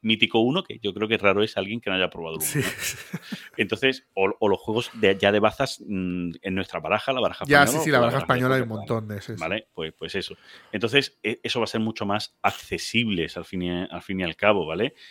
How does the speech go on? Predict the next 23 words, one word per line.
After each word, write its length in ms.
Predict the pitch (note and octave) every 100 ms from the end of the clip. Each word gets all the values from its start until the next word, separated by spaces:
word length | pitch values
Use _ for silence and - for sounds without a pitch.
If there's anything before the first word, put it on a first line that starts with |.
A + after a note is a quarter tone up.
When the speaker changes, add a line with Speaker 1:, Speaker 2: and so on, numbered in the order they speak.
| - _
Speaker 1:
Y, 460 | A#2+ A2 G2+ G2+ G2 F#2+ F#2 F2 F2+ - -
y 520 | G#2 F#2+ F#2+ F#2 F#2
la 120 | F2+
mecánica 400 | F#2 G2 G#2 G#2+
del 80 | G#2
juego 360 | - G#2+ A2
y 40 | A2
demás, 460 | A2 A2 B2+ - _
al 180 | F#2+ F#2+
parecer, 600 | - F2+ F2 - G#2 A2+ _ _
lo 180 | - G#2
que 100 | F2+
sí 140 | F2 A2
va 120 | G#2+
a 40 |
tener 220 | A2 A2+
algo 180 | A2+ G#2+
distinto, 480 | A2 - D3 C#3 - _
por 180 | - G#2
lo 140 | G2 F#2+
que 80 |
ellos 160 | C#3 D3
dicen, 440 | B2+ C#3 C#3 F#3+